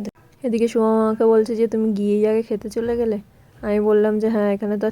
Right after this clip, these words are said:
চেনা কেউ নেই যে তার সাথে কথা বলবো, তো খাওয়া ছাড়া এখানে আর কোনো কাজ নেই।"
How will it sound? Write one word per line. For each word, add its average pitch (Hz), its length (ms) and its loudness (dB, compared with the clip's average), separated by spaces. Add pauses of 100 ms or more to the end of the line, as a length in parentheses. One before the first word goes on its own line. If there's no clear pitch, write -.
চেনা 208 240 -2
কেউ 214 220 0
নেই 226 280 0
যে 226 120 0
তার 214 180 -2
সাথে 208 260 -6
কথা 208 280 -4
বলবো, 214 380 0 (540)
তো 214 60 -10
খাওয়া 202 280 0
ছাড়া 202 240 0
এখানে 208 260 -2
আর 208 100 -6
কোনো 208 240 -2
কাজ 202 280 0
নেই।" 190 260 -4